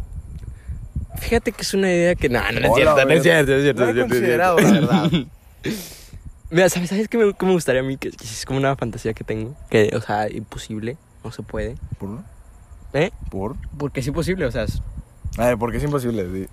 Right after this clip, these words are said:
Speaker 1: A mí me gusta mucho que, que, que todo, que todo, imagínate que toda la humanidad fuera inmortal.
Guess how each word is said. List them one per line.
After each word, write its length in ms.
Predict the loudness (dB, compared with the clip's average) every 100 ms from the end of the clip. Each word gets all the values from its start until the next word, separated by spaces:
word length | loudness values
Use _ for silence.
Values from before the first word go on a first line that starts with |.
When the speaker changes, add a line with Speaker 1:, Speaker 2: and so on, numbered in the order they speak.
| 0
Speaker 1:
A 120 | 2
mí 60 | 4
me 40 |
gusta 200 | 4 4
mucho 280 | 2 2 -2 -6 -10
que, 140 | -2 -2
que, 320 | 0 0 0
que 140 | -2 -2
todo, 300 | 2 2 0
que 120 | -2
todo, 180 | 2 2
imagínate 300 | 2 -2 -2
que 80 | 0
toda 120 | 4
la 60 | 4
humanidad 240 | 4 4
fuera 160 | 2 2
inmortal. 320 | 0 -2